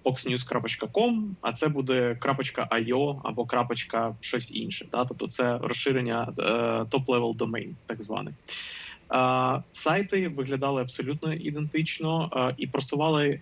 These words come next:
новини, які були вигідні російській стороні, російській, е, пропаганді по підриву України.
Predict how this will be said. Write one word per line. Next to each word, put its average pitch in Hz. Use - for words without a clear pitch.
новини, 143
які 135
були 131
вигідні 120
російській -
стороні, 156
російській, 127
е, 117
пропаганді 160
по 156
підриву 139
України. 120